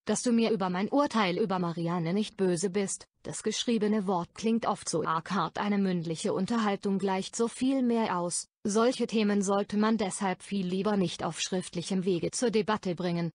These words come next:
es ist eine große Dummheit von mir, dass ich diese Überlegung so oft außer Acht lasse oder zu spät dazu komme.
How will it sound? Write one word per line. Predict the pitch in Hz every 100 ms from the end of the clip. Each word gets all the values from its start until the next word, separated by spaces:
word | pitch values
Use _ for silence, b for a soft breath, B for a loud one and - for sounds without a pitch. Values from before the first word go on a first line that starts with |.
| _
es | 190 -
ist | 180 180
eine | 180
große | 180 170 185 226
Dummheit | 208 202 202 233
von | - 254 247
mir, | 247 180 - _ -
dass | 208 208
ich | 220
diese | 208 208 202
Überlegung | 185 202 202 196 190 185
so | 175 262
oft | - 226 -
außer | 202 185 185
Acht | 190 - 226
lasse | 220 254 -
oder | 170 160
zu | - 226
spät | - - 240 240
dazu | 208 - -
komme. | 175 170 156